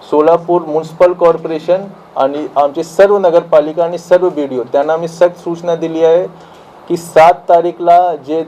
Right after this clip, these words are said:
तुमच्या वॉटर सप्लाय आहे ते सुरू राहिला पाहिजे, सकाळी तीन तास पोलिंग पार्टीला तयार होण्यासाठी, दुपारीमध्ये दोन तास आणि संध्याकाळीमध्ये तीन तास. तर जर कोणी वोटर आले, त्यांना वॉशरूम जायचे किंवा काही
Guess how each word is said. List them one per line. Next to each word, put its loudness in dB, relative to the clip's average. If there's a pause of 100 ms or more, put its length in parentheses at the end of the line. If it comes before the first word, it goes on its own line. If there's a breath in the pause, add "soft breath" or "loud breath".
तुमच्या -2
वॉटर 0
सप्लाय -2
आहे 0
ते -4
सुरू -4
राहिला 2
पाहिजे, -8 (160)
सकाळी 2
तीन -10
तास -2
पोलिंग -6
पार्टीला 0
तयार 0
होण्यासाठी, -4
दुपारीमध्ये -2
दोन -6
तास -2 (420 loud breath)
आणि -2
संध्याकाळीमध्ये 0
तीन -12
तास. -10
तर -2
जर 2
कोणी -4
वोटर 0
आले, 0
त्यांना -4
वॉशरूम -2
जायचे -2
किंवा -4
काही -2